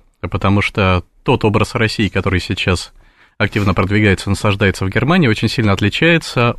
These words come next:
от, э, того, э, э, той реальной России, в которой мы живём, граждане Российской Федерации.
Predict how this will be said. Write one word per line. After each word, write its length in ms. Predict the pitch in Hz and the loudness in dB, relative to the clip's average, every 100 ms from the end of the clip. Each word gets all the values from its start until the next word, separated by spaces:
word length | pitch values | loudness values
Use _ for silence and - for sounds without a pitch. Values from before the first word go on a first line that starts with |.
| - | 0
от, 240 | 113 110 - | 0 0 -4
э, 320 | 107 98 95 - - - - | 0 2 2 -2 -20 -20 -4
того, 460 | 107 104 147 156 - - | 0 2 2 0 -2 -2
э, 540 | 104 98 98 95 92 - - - | 2 4 4 2 0 -2 -12 -4
э, 380 | 98 95 95 98 | 0 2 2 0
той 180 | - 123 | 2 4
реальной 320 | 107 101 92 | 4 4 4
России, 260 | 98 113 185 | 2 0 -2
в 40 | |
которой 260 | - - 123 | -2 -2 2
мы 140 | 135 | 2
живём, 360 | 104 82 71 - - | 2 0 -2 -6 -2
граждане 440 | 110 98 92 92 | 0 0 0 0
Российской 380 | 104 - 110 98 | 0 -4 -8 -6
Федерации. 560 | 104 110 90 - - | -2 0 0 -4 -12